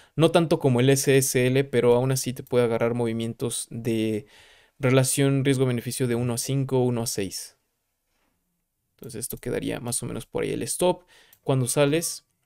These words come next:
en la segunda barra consecutiva de tono oscuro. ¿Vale? Cerrarías más o menos, no es un poco más,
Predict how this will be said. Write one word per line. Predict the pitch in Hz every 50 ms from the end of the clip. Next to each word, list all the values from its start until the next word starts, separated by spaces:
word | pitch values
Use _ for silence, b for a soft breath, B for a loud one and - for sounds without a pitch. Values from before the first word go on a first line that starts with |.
| _ _ _ _ -
en | 123 120
la | 120 117
segunda | - 120 120 127 127 127
barra | 120 123 123 123 120
consecutiva | 107 107 110 - - - 131 - 123 120 120 110
de | 107
tono | - - 110 104 107
oscuro. | - - _ - - - - _ _ _ _ _ _ _ _ _ _ _ _ _ _ _ _ _ _ _ _ _ _ _ _ _ _ _ _ _
¿Vale? | - 120 135 139 135
Cerrarías | 135 - - - 78 113 120 120 120 117 - - - - _ _ _
más | - - 123
o | 123
menos, | 117 120 120 - - - - - _ _ _ _ _ _ _ _
no | - 131 -
es | - - -
un | 143 -
poco | - _ - -
más, | - - - - - - _